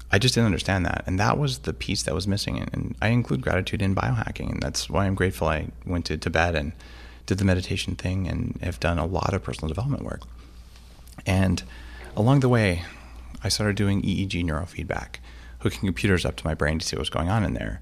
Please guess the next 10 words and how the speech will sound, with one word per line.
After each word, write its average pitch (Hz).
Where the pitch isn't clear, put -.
And 87
a -
few 113
years 127
ago, 90
I 82
opened 85
a 92
brain 92
facility, 82